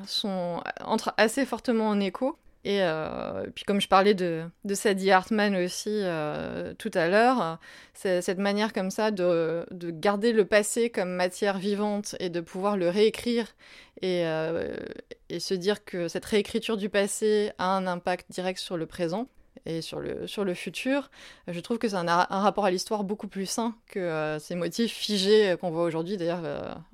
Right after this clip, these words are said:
voilà, on voit très bien quel, euh, quels dessins ils peuvent servir et comment, euh, comment ils sont manipulés. Mais regarder, voilà, un, une agentivité face aux ar-, aux archives, c'est, euh, c'est au-, aussi, euh, voilà, deux gestes comme ça,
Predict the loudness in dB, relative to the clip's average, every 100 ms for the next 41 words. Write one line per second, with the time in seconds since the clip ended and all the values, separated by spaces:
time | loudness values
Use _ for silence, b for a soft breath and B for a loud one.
0 | -16 -14 -12 -10 -10 -8 -6 -6 -6 -6
1 | -6 -10 -14 b b b 0 2 4 4
2 | 4 2 0 -2 2 0 2 -2 -2 -4
3 | -4 -6 -6 -6 -6 -6 -8 -14 b b
4 | b -6 -2 -2 0 2 2 0 -4 0
5 | 2 2 _ 2 4 8 8 8 6 6
6 | 4 6 6 6 6 4 0 -4 -6 -8
7 | -10 -14 -6 2 6 6 4 0 -2 0
8 | 0 0 0 2 4 4 2 0 0 -2
9 | -4 -2 -4 -6 -14 -4 -2 0 0 -2
10 | -6 -2 2 4 6 4 2 0 2 4
11 | 4 2 2 2 4 4 2 -6 -4 -2
12 | -2 -4 -6